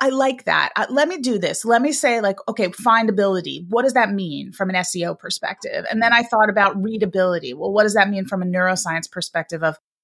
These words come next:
the coping strategies that we know people use when they're reading on screen? Okay, understandable. What do we know about the best plain languages practices?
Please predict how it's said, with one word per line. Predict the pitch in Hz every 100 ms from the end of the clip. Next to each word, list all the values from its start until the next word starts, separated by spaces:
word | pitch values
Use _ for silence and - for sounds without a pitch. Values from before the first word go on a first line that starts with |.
| _ 185
the | 196
coping | - 208 202 196
strategies | - - 165 156 151 156 151
that | 170 196
we | 180
know | 175 180 170
people | - - 175
use | 160 175 160
when | 170 156
they're | 160
reading | 165 160 156
on | 139 143
screen? | - 170 131 123 -
Okay, | - 196 156 - _ _ _
understandable. | 226 220 214 - 208 196 180 147 151
What | 175 208
do |
we | 214 208
know | 196 180
about | 175 165
the | 160
best | 180 175 -
plain | 170 156
languages | 160 160 156 151 -
practices? | - - - - - - -